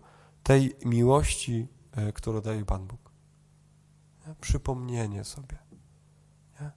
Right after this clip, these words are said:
Upadłeś, to On może ci pomóc wyciągnąć z tego lekcję. On pomoże ci to skasować.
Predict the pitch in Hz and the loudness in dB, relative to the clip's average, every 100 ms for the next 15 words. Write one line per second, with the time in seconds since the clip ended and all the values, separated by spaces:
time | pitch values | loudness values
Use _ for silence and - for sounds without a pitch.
0 | - 135 135 131 127 78 - - - _ | 0 10 10 10 2 0 -2 -8 -18 _
1 | _ _ _ _ _ _ _ _ _ _ | _ _ _ _ _ _ _ _ _ _
2 | _ _ _ _ _ - 127 131 135 135 | _ _ _ _ _ -6 -4 -2 -4 -4
3 | 127 - 120 117 127 127 - 127 127 123 | -8 -2 -2 -2 -6 -8 -6 -6 -6 -8
4 | 120 123 120 - - - _ _ _ _ | -10 -8 -8 -8 -14 -18 _ _ _ _
5 | _ _ _ _ _ _ _ _ _ _ | _ _ _ _ _ _ _ _ _ _
6 | - _ - 123 127 127 131 135 - 131 | -20 _ -4 8 8 8 2 -4 -10 -10
7 | - - - - 113 - - | -8 -6 -8 -8 -8 -10 -14